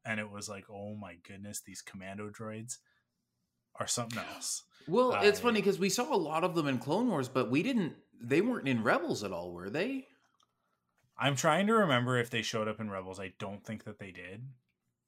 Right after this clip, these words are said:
Speaker 2: Yeah, and I don't think we've seen 'em in season one of Bad Batch either. So I guess it has been a while since we've seen them, despite the fact that, you know, we saw them a lot during Clone Wars.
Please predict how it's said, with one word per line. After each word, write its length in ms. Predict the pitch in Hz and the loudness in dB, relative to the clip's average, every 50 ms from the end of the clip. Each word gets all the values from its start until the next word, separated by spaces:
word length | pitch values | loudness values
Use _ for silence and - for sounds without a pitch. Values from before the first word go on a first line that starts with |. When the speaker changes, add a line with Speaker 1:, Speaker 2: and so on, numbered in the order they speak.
| _ _ _ _ _ _ _ _ _ _ | _ _ _ _ _ _ _ _ _ _
Speaker 2:
Yeah, 200 | 120 143 160 117 | 0 2 4 4
and 100 | 113 117 | 4 4
I 40 | 123 | 4
don't 180 | 131 147 147 147 | 4 2 2 0
think 140 | 175 151 | -2 0
we've 160 | 151 143 123 - | 0 -2 -2 -2
seen 220 | - 135 135 135 | -2 -2 0 0
'em 120 | 127 123 | 2 2
in 400 | 120 117 113 110 104 104 101 - | 2 2 2 0 0 -2 -4 -4
season 400 | - - - 139 123 123 120 110 | -8 -6 -4 -4 -2 -2 -2 0
one 160 | 107 117 127 120 | 2 2 2 2
of 100 | 92 85 | 0 2
Bad 260 | 104 104 135 143 120 | 2 2 2 0 -2
Batch 260 | 95 92 92 92 - | -4 -4 -4 -2 -2
either. 220 | 131 135 95 92 | -2 0 0 -2
So 140 | 92 - 110 | -2 2 2
I 80 | 107 123 | 4 4
guess 160 | 185 254 247 | 4 2 0
it 100 | 214 151 | 0 2
has 260 | 143 147 196 220 160 | 4 4 4 4 4
been 180 | 113 123 151 175 | 0 0 2 2
a 60 | 139 | 2
while 360 | 101 92 92 90 87 85 85 | 2 0 0 0 0 -2 -4
since 220 | - - 101 87 - | -6 -8 -8 -8 -8
we've 140 | 95 82 | -8 -8
seen 200 | - - 98 90 | -6 -6 -6 -6
them, 140 | 87 87 90 | -6 -8 -8
despite 360 | 90 95 - - 107 98 92 | -8 -6 -4 -2 -2 -2 -2
the 80 | - 95 | -6 -8
fact 280 | - 101 92 95 - 101 | -6 -6 -6 -6 -6 -8
that, 140 | 90 82 | -8 -8
you 100 | 92 92 | -8 -10
know, 80 | 85 82 | -10 -10
we 100 | 87 90 | -12 -6
saw 160 | - 110 101 | -4 -4 -4
them 120 | 95 92 90 | -2 -4 -8
a 80 | 87 | -8
lot 220 | 87 90 98 92 - | -6 -6 -6 -6 -6
during 240 | 90 87 85 85 | -10 -12 -12 -12
Clone 280 | 85 101 107 104 95 87 | -8 -6 -6 -6 -6 -8
Wars. 320 | - - - - - - | -12 -14 -16 -18 -20 -20